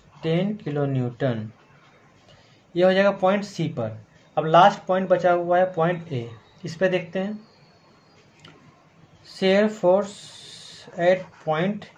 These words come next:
A, यहाँ पर भी दो position ले लेंगे, immediately right, immediately left। Immediately right अगर positions लें A point पे और इसको looking towards right, right की तरफ देखें,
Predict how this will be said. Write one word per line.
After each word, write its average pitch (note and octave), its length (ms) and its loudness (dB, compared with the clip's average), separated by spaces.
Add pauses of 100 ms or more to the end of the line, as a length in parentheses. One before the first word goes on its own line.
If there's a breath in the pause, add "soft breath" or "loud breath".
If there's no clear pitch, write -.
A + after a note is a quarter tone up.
(160)
A, B2 120 -4 (720 soft breath)
यहाँ E3 200 2
पर G3 120 0
भी G#3 100 2
दो G3 120 2
position G3 340 0
ले F#3+ 160 2
लेंगे, G3 500 0
immediately E3+ 440 4
right, F#3+ 340 4
immediately D#3 540 0
left। - 300 -4 (720)
Immediately E3 480 0
right F3+ 280 6
अगर F#3 160 6
positions E3+ 500 -2
लें D#3+ 440 0 (240)
A D#3+ 100 0
point D#3+ 420 0
पे E3+ 140 0
और E3 200 6
इसको D#3+ 240 0
looking D#3 240 -4
towards E3 460 4
right, D3+ 220 0
right D#3 220 2
की F3 60 -6
तरफ E3+ 200 2
देखें, D#3+ 340 -2